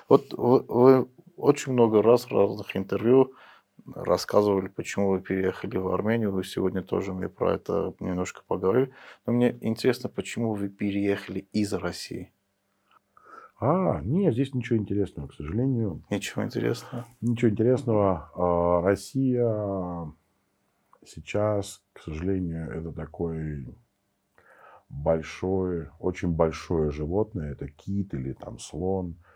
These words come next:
Speaker 2: А, вот. В таких очень серьезных конвульсиях.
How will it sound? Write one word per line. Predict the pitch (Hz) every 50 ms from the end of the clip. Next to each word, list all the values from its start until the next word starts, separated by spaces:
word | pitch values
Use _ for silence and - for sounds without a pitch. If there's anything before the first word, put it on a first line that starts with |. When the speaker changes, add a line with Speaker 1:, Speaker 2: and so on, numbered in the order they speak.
| - - _ - _ _ _ _
Speaker 2:
А, | - 71 69 69 69 69 69 69 69 69 67 67 67 65 - _ _ _ _ _ _
вот. | 76 76 73 73 76 78 78 76 73 71 - - - _ - - -
В | -
таких | - - 76 76 - - 87 80 - - - _ -
очень | - 82 78 - 85 78
серьезных | - - 85 82 80 80 73 73 73 71
конвульсиях. | - - 80 78 76 82 104 110 104 - - - 80 - - -